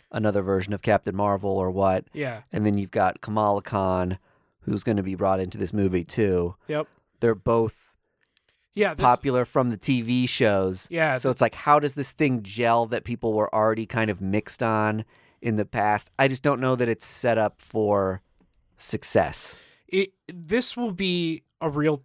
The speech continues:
Speaker 2: tell, I think you're right, a-, about how,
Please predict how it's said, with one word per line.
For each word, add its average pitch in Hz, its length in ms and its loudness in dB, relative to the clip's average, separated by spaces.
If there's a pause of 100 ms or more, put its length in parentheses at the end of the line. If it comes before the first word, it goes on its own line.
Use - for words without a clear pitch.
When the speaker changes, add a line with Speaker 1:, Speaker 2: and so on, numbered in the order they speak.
(120)
Speaker 2:
tell, 135 460 -2
I 123 80 -4
think 135 320 -8
you're 135 140 -4
right, 131 420 0 (280)
a-, 151 200 -4 (100)
about 147 380 -2
how, 160 480 -2